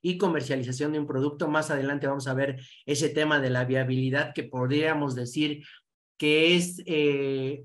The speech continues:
súper importante para las empresas identificar esa viabilidad. También sirve para que las autoridades puedan identificar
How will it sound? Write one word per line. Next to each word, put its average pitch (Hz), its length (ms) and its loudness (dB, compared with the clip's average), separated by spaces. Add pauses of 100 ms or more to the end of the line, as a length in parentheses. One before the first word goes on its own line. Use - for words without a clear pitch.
súper 208 440 0
importante 165 680 0
para 135 220 -2
las 127 180 -2
empresas 139 520 -2
identificar 127 640 -2
esa 151 220 -4
viabilidad. 131 760 0 (920)
También 190 520 4
sirve 196 340 2
para 156 280 2
que 147 100 -2
las 143 200 -2
autoridades 147 720 2
puedan 175 320 2
identificar 139 840 0